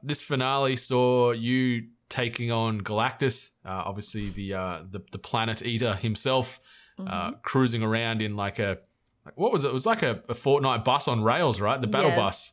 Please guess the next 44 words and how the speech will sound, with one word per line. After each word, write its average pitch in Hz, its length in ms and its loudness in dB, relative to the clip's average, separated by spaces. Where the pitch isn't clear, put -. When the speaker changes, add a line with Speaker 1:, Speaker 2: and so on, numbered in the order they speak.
Speaker 2:
the 208 100 -4
battle 202 300 0
bus, 190 320 -4
but 180 240 -4
it 185 100 -6
had, 185 260 -4
um, 160 680 -6
I, 202 280 -2
I - 180 -8
th-, 196 140 -10
believe 233 260 -2
Iron 190 340 -2
Man 175 200 -6
was 180 100 -12
the 185 80 -8
person 190 340 -6
who, 175 260 -8
um, 156 380 -10
you 165 160 -12
know, 151 160 -10
stocked - 320 -8
them 180 140 -6
all 170 160 -2
up 170 220 -4
with, 170 180 -6
like, 165 200 -6
m-, 160 320 -14
like, - 400 -16
some - 240 -14
kind 160 240 -10
of, - 100 -14
like, - 220 -12
grenade 160 360 -6
Speaker 1:
Ex-, 160 100 -10
Speaker 2:
bomb 160 480 -4
Speaker 1:
yeah. 101 380 -2
Speaker 2:
thing, 160 200 -12
charger. 170 440 -6
So 170 320 -2
yeah, 170 320 -6
it, 220 200 2
it 262 40 2
was 320 220 -2
a 359 160 -2